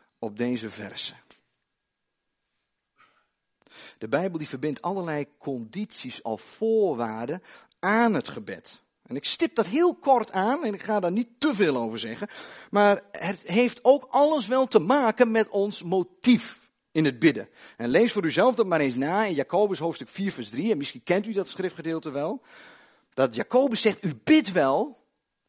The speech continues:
maar u bidt met de verkeerde motieven. U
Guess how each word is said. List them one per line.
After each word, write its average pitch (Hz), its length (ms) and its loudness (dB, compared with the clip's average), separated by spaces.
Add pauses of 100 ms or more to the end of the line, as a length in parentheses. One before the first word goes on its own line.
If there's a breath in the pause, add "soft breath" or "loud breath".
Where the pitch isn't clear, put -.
(420)
maar 143 200 -16
u 143 260 -16
bidt - 280 -10
met 160 160 -14
de 143 60 -14
verkeerde 170 440 -12
motieven. 160 580 -6 (380 soft breath)
U 147 240 -8